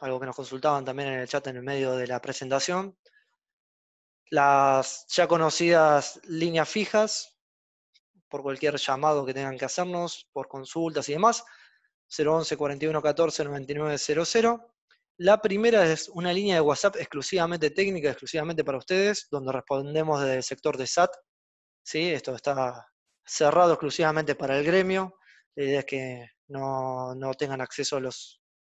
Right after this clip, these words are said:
agentes, o mejor dicho, no tengan acceso a cualquier tipo de instalador, sino que sepamos que sean agentes, y tampoco, obviamente, usuarios finales. ¿Sí? Esto es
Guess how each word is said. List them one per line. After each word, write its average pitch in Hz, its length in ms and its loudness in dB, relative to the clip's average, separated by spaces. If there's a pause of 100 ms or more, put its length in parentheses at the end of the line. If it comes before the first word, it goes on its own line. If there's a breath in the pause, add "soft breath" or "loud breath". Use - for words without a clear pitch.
(100)
agentes, 156 720 -2
o 165 100 -8
mejor 135 180 0
dicho, 151 300 -2
no 147 80 -8
tengan 147 180 0
acceso 147 280 -2
a 143 40 -4
cualquier 147 280 -2
tipo 147 180 -4
de 143 60 -2
instalador, 156 340 2
sino 147 180 -6
que 131 60 -10
sepamos 147 320 -2
que - 60 -16
sean 147 160 -2
agentes, 196 540 -4 (540 soft breath)
y 196 400 -2
tampoco, 156 440 0
obviamente, 160 360 -2
usuarios 147 380 0
finales. 127 580 -12
¿Sí? - 160 -4
Esto 156 340 0
es 156 100 -20